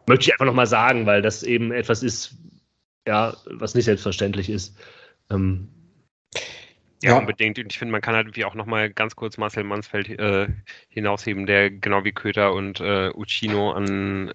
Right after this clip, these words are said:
Speaker 2: dem
Speaker 1: Ja.
Speaker 2: Tag sein Zweitliga-, äh, Debüt gefeiert hat, auch wenn, ähm, und da mögt ihr mich jetzt, äh, berichtigen, da wahrscheinlich keine größeren Eindrücke von, von hängen geblieben sind, von den wenigen Minuten, die er auf dem Feld stand.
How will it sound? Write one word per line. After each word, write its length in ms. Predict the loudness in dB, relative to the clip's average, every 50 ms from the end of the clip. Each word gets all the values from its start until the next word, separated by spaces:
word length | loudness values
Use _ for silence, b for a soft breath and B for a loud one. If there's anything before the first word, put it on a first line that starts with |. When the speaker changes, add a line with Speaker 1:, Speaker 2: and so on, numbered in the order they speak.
| _ _ B B B B B B B B B B B 4
Speaker 2:
dem 100 | 4 4
Speaker 1:
Ja. 80 | 4 4
Speaker 2:
Tag 220 | 4 4 2 4
sein 160 | 2 0 0
Zweitliga-, 480 | 2 2 2 2 2 2 2 4 4 4
äh, 360 | 2 2 2 2 4 2 2
Debüt 420 | 0 -6 -12 -10 -10 -10 -8 -8
gefeiert 340 | -8 -8 -2 0 0 0 2
hat, 160 | 0 -4 -2
auch 240 | -2 -4 -4 -2 -2
wenn, 320 | -4 -2 -2 -2 -4 -4 -4
ähm, 460 | -2 -2 -2 -2 -2 -4 -6 -8 -10 -12
und 160 | -10 -4 -2
da 80 | -2
mögt 180 | -2 -2 -4 -4
ihr 60 | -4
mich 160 | -4 -4 -4
jetzt, 260 | -4 -4 -6 -6 -8 -2
äh, 260 | 4 4 6 6 4
berichtigen, 840 | 2 2 2 2 0 2 -2 0 0 2 0 0 0 -2 -4 -4 -2
da 120 | 0 0
wahrscheinlich 360 | 0 2 0 0 -2 -2 -4 -6 -10 -12 -10 -4
keine 260 | -2 0 0 0 -2
größeren 480 | -2 -2 -2 -2 -2 -2 -4 -2 0
Eindrücke 640 | 2 2 2 2 2 -2 -2 0 2 4 4 4 2
von, 380 | 0 -2 -4 -4 -4 -6 -8 -8
von 180 | -6 -6 -4
hängen 220 | -2 -2 -2 -2 -4
geblieben 320 | -6 -6 -6 -4 -4 -4
sind, 200 | -2 -2 -4 -4
von 160 | -2 -2 0
den 140 | 0 0 2
wenigen 320 | 2 2 2 2 2 2 0
Minuten, 380 | 0 0 0 -2 -2 -2 0
die 80 | 2 4
er 100 | 4 4
auf 120 | 2 0
dem 100 | -6 -4
Feld 180 | 0 0 0 0
stand. 320 | 2 0 0 0 -2 -8